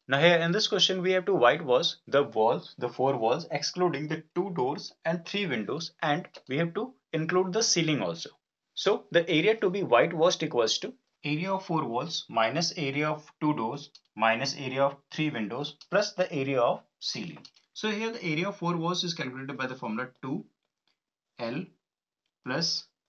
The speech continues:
B into H, that is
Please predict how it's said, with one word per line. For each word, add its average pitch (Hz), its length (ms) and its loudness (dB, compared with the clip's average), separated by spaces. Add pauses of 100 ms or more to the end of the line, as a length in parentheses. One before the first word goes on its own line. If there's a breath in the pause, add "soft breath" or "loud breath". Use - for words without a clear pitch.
(240)
B 113 320 -4 (560)
into 120 460 -6 (580)
H, - 400 -10 (500)
that 110 160 -6
is - 220 -4